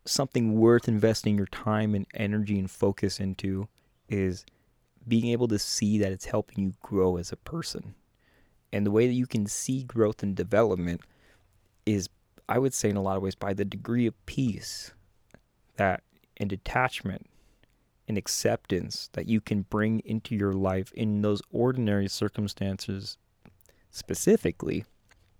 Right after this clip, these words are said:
daily. That's a really good indication that you are appropriately digesting the material. And I definitely was, like, happy that I,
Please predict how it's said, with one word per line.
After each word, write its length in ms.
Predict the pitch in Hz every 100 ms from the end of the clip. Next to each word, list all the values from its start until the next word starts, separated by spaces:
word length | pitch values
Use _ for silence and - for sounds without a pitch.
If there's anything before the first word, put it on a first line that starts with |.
| _ _ _ - 107
daily. 480 | 117 143 98 - - _ - - - - - - _
That's 240 | 110 117 143
a 80 |
really 240 | 123 120 107
good 160 | 110
indication 840 | 107 104 - - 113 - 95 92 92
that 140 | 95
you 260 | 98 98 92
are 180 | 90 - _ - -
appropriately 680 | - - 123 127 120 113 104
digesting 840 | 98 95 92 98 98 101 - 92 87
the 80 | 87
material. 640 | 85 - 95 87 82 90 _ _ _ _ _ - - - _ _ _ _
And 280 | 113 107 101
I 100 | 104
definitely 480 | 101 135 - 139 131
was, 240 | 117 -
like, 300 | 101 98 - - - - - - _ _ _ _ _ _ _ _ _
happy 480 | - 131 147 - 101
that 320 | 98 92 90 - _ _ -
I, 480 | 95 92 92 87